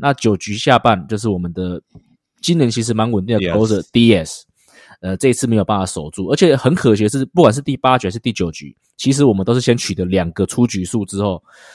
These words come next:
Speaker 1: 巨人队都是在两人出-，两人出局，没有人在垒的时候才展开他们的反攻的哦。那最后比较可惜的是，呃，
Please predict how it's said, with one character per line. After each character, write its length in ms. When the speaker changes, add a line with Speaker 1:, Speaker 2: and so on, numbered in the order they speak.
Speaker 1:
巨 100
人 80
队 100
都 80
是 120
在 120
两 240
人 200
出-， 120
两 220
人 120
出 120
局， 200
没 220
有 80
人 140
在 140
垒 100
的 60
时 100
候 80
才 140
展 160
开 100
他 80
们 80
的 80
反 220
攻 220
的 80
哦。 120
那 100
最 120
后 60
比 80
较 100
可 220
惜 160
的 80
是， 260
呃， 360